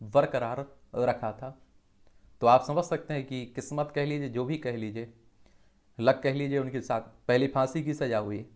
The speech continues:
फिर आप देखते हैं कि उम्र कैद में बदल गई और अब आप देखेंगे उन्हें रिहा कर दिया गया।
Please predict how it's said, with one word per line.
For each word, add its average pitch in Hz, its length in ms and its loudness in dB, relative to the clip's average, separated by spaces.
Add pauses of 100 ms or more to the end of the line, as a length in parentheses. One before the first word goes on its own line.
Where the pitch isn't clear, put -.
फिर 131 100 4
आप 127 120 10
देखते 139 280 -2
हैं 143 140 -4
कि 127 320 -2 (260)
उम्र 151 260 2
कैद 147 200 2
में 147 160 -2
बदल 117 200 -2
गई 107 200 -6 (360)
और 117 80 4
अब 123 120 6
आप 127 100 8
देखेंगे 131 480 -6 (260)
उन्हें 156 240 -2
रिहा 135 260 2
कर 110 160 -4
दिया 104 240 -6
गया। 117 180 -12